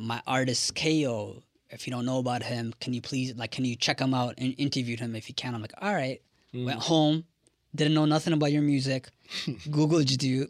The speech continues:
Speaker 1: Google, Googled you, did the YouTubes.
Speaker 2: Yeah.
Speaker 1: Came back, and then what? What was I asking you? Like, your
Speaker 2: It was
Speaker 1: deepest, darkest secrets or something like that?
Speaker 2: <laughs> It was a good interview, though. It was a really good interview.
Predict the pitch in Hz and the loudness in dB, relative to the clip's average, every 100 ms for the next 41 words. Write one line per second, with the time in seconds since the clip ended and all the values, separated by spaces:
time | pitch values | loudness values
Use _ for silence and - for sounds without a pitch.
0 | 156 151 170 147 143 156 180 180 143 139 | 0 2 4 2 0 0 4 4 4 4
1 | 127 127 139 147 143 139 139 151 143 127 | 4 2 0 0 0 4 4 4 2 2
2 | 123 135 - 127 131 120 - - - 170 | 0 -2 -4 -4 -2 -4 -6 -6 2 4
3 | 165 151 156 - - - _ _ _ _ | 6 6 4 0 -10 -16 _ _ _ _
4 | _ _ 127 131 143 139 147 135 127 147 | _ _ -2 2 2 4 2 2 2 0
5 | 139 117 139 - 127 110 107 110 110 - | 0 2 2 2 -2 -4 -4 -6 -6 -10
6 | - _ _ - 139 196 196 160 - 143 | -14 _ _ -4 0 2 2 2 2 0
7 | 139 151 - 147 165 160 170 160 165 180 | 0 0 0 0 0 0 0 0 0 0
8 | 220 247 226 185 175 226 196 269 165 123 | 2 2 4 4 4 6 6 6 4 4
9 | 107 90 123 160 156 160 208 190 156 151 | 4 4 4 4 6 6 6 4 4 4
10 | 220 262 90 | 4 2 -2